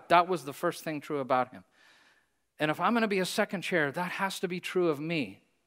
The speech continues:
right? That fruit of the Spirit that helps in self-leadership, it really helps in all forms of leadership, especially in second chair leadership. And if I wanna have the fruit of the Spirit, Jesus says in John fifteen five,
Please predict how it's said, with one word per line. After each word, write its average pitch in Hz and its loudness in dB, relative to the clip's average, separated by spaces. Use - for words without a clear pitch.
right? 170 2
That 196 6
fruit 247 2
of 226 0
the 180 2
Spirit 208 4
that 147 0
helps 190 0
in 165 -2
self-leadership, 156 0
it 180 0
really 220 8
helps 190 4
in 165 0
all 160 4
forms 185 0
of 143 -2
leadership, 147 -4
especially 180 0
in 156 -2
second 156 0
chair 151 0
leadership. 147 -4
And 147 0
if 143 -2
I 151 4
wanna 202 4
have 180 6
the 160 0
fruit 180 -2
of 147 -2
the 127 -8
Spirit, 143 0
Jesus 156 -4
says 147 0
in 135 -6
John 139 -2
fifteen 139 -10
five, 147 6